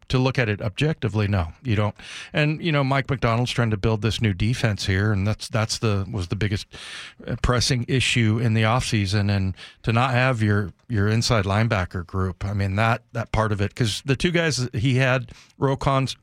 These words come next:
Roquan Smith and, uh, and Patrick Queen, those two guys were just so instrumental to that defense. I mean, they, they pretty much just did everything: rushing the passer, all the blitz looks, and then dropping out, coverage, everything. I mean, they were just flying around the field.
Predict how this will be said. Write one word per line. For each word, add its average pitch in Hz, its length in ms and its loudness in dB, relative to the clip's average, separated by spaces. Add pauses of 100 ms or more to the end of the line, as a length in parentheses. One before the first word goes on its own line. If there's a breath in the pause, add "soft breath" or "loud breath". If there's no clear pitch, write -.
Roquan 127 720 0
Smith 127 500 0
and, 104 380 2
uh, 98 300 2 (920 loud breath)
and 107 220 2
Patrick 123 300 0
Queen, 120 480 2
those 117 240 2
two 123 140 0
guys 107 420 2
were 95 420 2
just - 240 -2
so - 360 0
instrumental 95 580 -2
to 87 120 -10
that 87 180 -6
defense. - 720 -6
I 113 60 -6
mean, 95 140 2
they, 104 140 2 (120)
they - 120 2
pretty - 240 0
much 90 260 -6
just - 280 -8
did 98 260 -2
everything: 85 640 -4
rushing 98 400 -2
the 87 80 -8
passer, 113 760 0 (340 loud breath)
all 120 200 0
the 107 100 0
blitz 120 540 0
looks, 117 600 0
and 101 140 2
then 98 140 0
dropping 120 420 2
out, 113 360 2
coverage, 120 840 0
everything. 117 440 2
I 117 40 4
mean, 107 220 2
they 117 140 2
were 113 120 4
just 104 180 -2
flying 113 420 0
around 95 220 0
the 87 60 -4
field. 110 440 -2